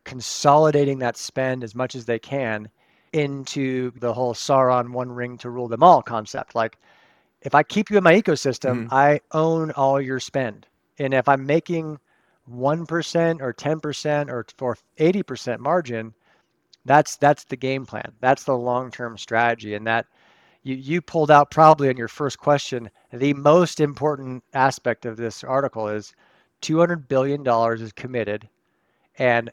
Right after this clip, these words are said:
Speaker 1: how are, how are these hyperscalers going to capitalize on, on that, on that commitment and, and, and grow it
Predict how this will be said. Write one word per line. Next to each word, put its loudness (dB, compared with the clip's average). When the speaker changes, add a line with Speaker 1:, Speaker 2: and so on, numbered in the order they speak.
Speaker 1:
how 2
are, 0
how 2
are -4
these -8
hyperscalers -4
going -4
to -10
capitalize 2
on, -4
on -10
that, -2
on -6
that -6
commitment -6
and, -4
and, -8
and -8
grow -4
it -8